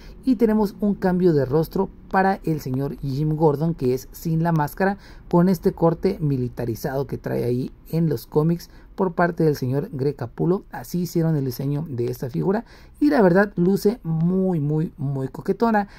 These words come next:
Realmente no ocupa más, mm, como tipo armamento, ya que utiliza un conejo, bueno, como un tipo conejo, se podría decir más que un murciélago, este armamento que le pusieron ahí al señor Jim Gordon.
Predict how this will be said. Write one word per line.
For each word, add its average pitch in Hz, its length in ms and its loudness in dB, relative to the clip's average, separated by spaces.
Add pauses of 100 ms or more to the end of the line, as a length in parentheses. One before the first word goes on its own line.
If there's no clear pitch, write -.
(160)
Realmente 185 600 2
no 175 80 4
ocupa 170 340 0
más, 160 320 2
mm, 147 300 -10
como 120 260 -10
tipo 120 380 -6
armamento, 127 500 -2
ya 127 180 0
que 131 140 -6
utiliza 120 520 -6
un 131 180 -4
conejo, 127 580 -4 (520)
bueno, 175 300 0
como 135 180 -4
un 131 80 -4
tipo 165 280 -4
conejo, 123 500 -4
se 123 120 -4
podría 151 280 0
decir 139 260 -2
más 131 220 -4
que - 80 -10
un 131 140 2
murciélago, 135 600 0 (280)
este 135 260 -2
armamento 127 480 0
que - 100 -6
le 113 120 -6
pusieron 127 400 -2
ahí 120 320 -4
al 120 180 -8
señor 127 380 -4 (160)
Jim 127 260 -2
Gordon. 110 360 -4